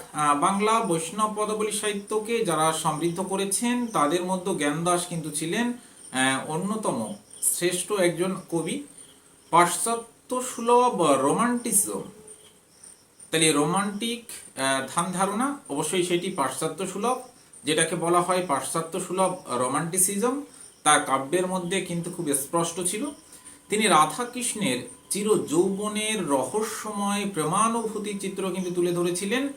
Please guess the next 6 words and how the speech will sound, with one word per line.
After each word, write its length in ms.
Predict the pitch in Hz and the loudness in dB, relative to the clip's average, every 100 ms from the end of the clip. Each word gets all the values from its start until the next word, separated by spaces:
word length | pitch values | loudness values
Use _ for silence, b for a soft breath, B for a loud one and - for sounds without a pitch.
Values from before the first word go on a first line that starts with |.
| B B B - | B B B -6
এবং 300 | 151 160 147 | 0 0 2
জ্ঞানদাস 600 | 156 175 208 226 233 226 | 4 4 2 2 2 0
রচিত 280 | 214 208 220 | -2 0 0
বাংলা 380 | 190 170 185 196 | 4 4 4 2
বৈষ্ণব 560 | 165 170 - 220 226 - | 4 0 0 -2 -2 0
কাব্যে 500 | 190 175 175 143 - | 0 4 6 6 4